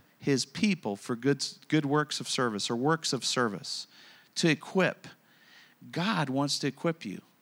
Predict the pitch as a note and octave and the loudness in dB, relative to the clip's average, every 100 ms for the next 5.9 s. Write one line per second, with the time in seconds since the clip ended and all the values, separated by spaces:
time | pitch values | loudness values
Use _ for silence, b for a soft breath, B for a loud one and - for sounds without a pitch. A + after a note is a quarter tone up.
0 | _ _ C#3 C#3+ G#3+ B3 A3+ - D#3 C#3 | _ _ -4 2 2 2 -2 0 2 0
1 | - - C3+ D#3 E3 - - C#3 - - | -8 -2 0 0 -2 -6 -4 -4 -4 -8
2 | - - b b b b b b _ _ | -10 -12 b b b b b b _ _
3 | C3+ C#3+ D3+ D3+ G3 E3+ D3+ - D3 C3 | -2 2 2 4 2 4 2 2 2 2
4 | A2 A#2+ - B2 D3+ D#3+ D3 D3 B2+ G#2+ | 2 -2 -2 -2 0 0 0 -2 0 -2
5 | G#2 - C3 A#2+ A2 C3+ D3 D#3 D#3+ | -4 -2 -2 -2 -2 -2 2 2 0